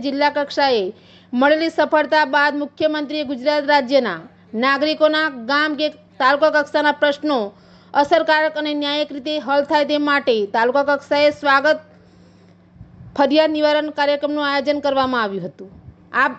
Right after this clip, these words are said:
આ બદલ તે માટે આદેશ આપવામાં આવ્યો હતો, જે અંતર્ગત અંકલેશ્વર મામલતદાર કચેરી ખાતે પ્રાંત અધિકારી ભવદીપસિંહ જાડેજાની અધ્યક્ષતા હેઠળ તાલુકા કક્ષાનો ફરિયાદ સ્વાગત નિવારણ કાર્યક્રમ યોજાયો હતો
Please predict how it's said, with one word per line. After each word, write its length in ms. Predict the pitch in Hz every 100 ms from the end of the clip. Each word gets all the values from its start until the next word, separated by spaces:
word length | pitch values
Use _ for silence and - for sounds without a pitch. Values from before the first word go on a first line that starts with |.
| -
આ 140 | 277
બદલ 320 | 302 294 311
તે 80 | 302 302 294
માટે 200 | 294 294 269 262
આદેશ 260 | 285 311 302
આપવામાં 400 | 254 285 269 240
આવ્યો 180 | 208 190
હતો, 200 | 175 175 - _ _ _
જે 200 | 190 285
અંતર્ગત 580 | 311 302 311 302 302 302 285
અંકલેશ્વર 360 | 262 302 311 302
મામલતદાર 420 | 285 294 269 302 294
કચેરી 320 | 294 302 285 294
ખાતે 260 | 233 185 175 - -
પ્રાંત 320 | 247 285 294 285
અધિકારી 480 | 302 302 302 302 262
ભવદીપસિંહ 420 | 277 269 277 294 277
જાડેજાની 500 | 285 294 294 294 294
અધ્યક્ષતા 520 | 226 214 294 285 302 285
હેઠળ 320 | 247 208 185 277 - - _ _
તાલુકા 400 | 254 254 285 302 294
કક્ષાનો 400 | 285 311 294 294 _
ફરિયાદ 500 | 294 277 294 302 311 - _ _ _
સ્વાગત 340 | - 285 285 302
નિવારણ 360 | 294 294 294 285
કાર્યક્રમ 380 | 285 285 285 277
યોજાયો 420 | 262 226 208 185
હતો 220 | 175 160